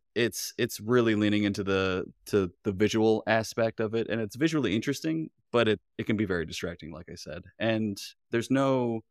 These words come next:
and as far as the turn structure goes for Arena, it's not like M T G O where it's, like, just a, a line where it's, like,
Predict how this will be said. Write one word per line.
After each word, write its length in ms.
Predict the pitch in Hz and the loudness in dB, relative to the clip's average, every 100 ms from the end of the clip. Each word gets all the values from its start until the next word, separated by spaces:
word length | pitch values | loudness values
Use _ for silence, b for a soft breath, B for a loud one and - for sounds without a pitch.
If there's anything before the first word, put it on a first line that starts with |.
| _ | _
and 120 | 107 117 | -2 -2
as 120 | - | 2
far 140 | 131 | 2
as 100 | 123 | 2
the 100 | 110 | 0
turn 300 | - 110 120 | -4 -2 -4
structure 420 | 120 135 127 - | -4 -6 -6 -8
goes 500 | 123 135 135 131 - - | -6 -4 -4 -8 -14 -8
for 220 | - 127 127 | -4 -2 -2
Arena, 500 | 135 135 135 135 131 _ _ _ | -6 -6 -6 -8 -10 _ _ _
it's 160 | - - | -4 2
not 140 | 127 | 2
like 240 | 113 104 - _ - | 4 2 -2 _ -6
M 120 | 107 | -6
T 80 | 104 | -4
G 260 | 98 101 | -2 0
O 280 | 98 95 98 _ | 2 0 -4 _
where 440 | 98 95 92 95 - | -4 -2 -2 -6 -6
it's, 200 | 107 - | -6 -4
like, 140 | 95 - | -8 -8
just 180 | 113 101 | -10 -10
a, 60 | - _ - | -10 _ 2
a 80 | 143 | 4
line 440 | 101 85 76 82 _ _ | 4 0 -4 -10 _ _
where 120 | 90 | -10
it's, 120 | 90 | -4
like, 160 | 90 | -4